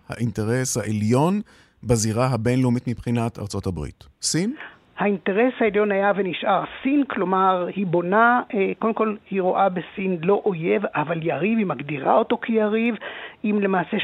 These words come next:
Speaker 2: שלוחות שבעצם מאי-, מאיימות על היציבות הבינלאומית בטווח הארוך, אבל...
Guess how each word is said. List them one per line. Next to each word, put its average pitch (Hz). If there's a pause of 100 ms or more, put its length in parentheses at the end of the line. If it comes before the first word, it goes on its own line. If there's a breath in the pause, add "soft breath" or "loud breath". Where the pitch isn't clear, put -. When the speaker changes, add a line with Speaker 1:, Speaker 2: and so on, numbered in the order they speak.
Speaker 2:
שלוחות 233 (120)
שבעצם 240
מאי-, 220
מאיימות 208
על 220 (300)
היציבות 202
הבינלאומית 208
בטווח 196
הארוך, 190
אבל... 294